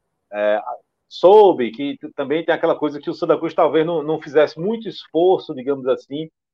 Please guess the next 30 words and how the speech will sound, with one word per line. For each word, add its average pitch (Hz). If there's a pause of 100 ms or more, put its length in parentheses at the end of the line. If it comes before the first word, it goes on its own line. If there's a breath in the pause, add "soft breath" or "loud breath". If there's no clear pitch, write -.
(100)
pra 151
segurar 160
um 185
jogador 156
ou 156
outro, 143
talvez 147
esses 151
que 160
eu, 143
que 135
eu 131
citei 123
agora 120
há -
pouco, 113 (400)
né? 196 (1400)
É, 107
mas 165
não 214
acredito 226
que -
vai 131
ter 117 (340)
um 120
movimento 143
assim 143
de 170
cinco, 170 (460)
né? 104